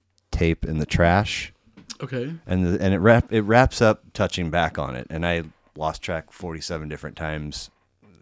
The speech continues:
Speaker 1: across the listen.
Speaker 2: Yeah.
Speaker 1: But I was like, and so it's, somehow it's woven in, whether it's character X in the story of this tape in the trash is Arsenio or what.
Speaker 2: Oh.
Speaker 1: It's something like that.
Speaker 2: Yeah.
Speaker 1: But I, I, they might even say his name.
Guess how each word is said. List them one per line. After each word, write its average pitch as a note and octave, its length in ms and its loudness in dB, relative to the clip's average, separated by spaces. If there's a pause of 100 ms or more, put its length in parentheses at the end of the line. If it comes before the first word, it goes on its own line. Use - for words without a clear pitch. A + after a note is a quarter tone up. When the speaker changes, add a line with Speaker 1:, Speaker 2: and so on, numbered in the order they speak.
(120)
Speaker 1:
across - 460 0
the D2+ 100 -2
listen. E2 500 0 (140)
Speaker 2:
Yeah. A#2+ 300 -4 (180)
Speaker 1:
But F#2+ 100 2
I F#2+ 60 6
was F#2+ 140 2
like, F2+ 260 0 (140)
and F#2 200 -2
so G2+ 200 0
it's, - 420 -4 (100)
somehow A2+ 360 2
it's F2 120 -4
woven F2+ 380 -4
in, E2+ 440 -4 (180)
whether E2 300 -8
it's - 260 -10 (160)
character E2+ 420 -4
X - 480 -4
in D#2+ 220 -4
the D2+ 60 -4
story E2 420 -4
of D#2 160 -10
this D#2 220 -10
tape E2 300 -2
in D#2+ 60 -4
the D2 60 -4
trash D#2 380 -2
is C#2 100 -12
Arsenio F2+ 540 2
or D#2 180 0
what. E2 400 2
Speaker 2:
Oh. B2 640 -6
Speaker 1:
It's F2 160 -6
something G2 380 2
like E2 240 2
that. D2 240 2
Speaker 2:
Yeah. C3+ 120 -4
Speaker 1:
But F2+ 120 2 (120)
I, - 40 0
I, - 20 -2
they G#2 220 -2
might A2 180 4
even F2 180 -2
say E2+ 220 -2
his D#2 160 -8
name. D#2 480 -6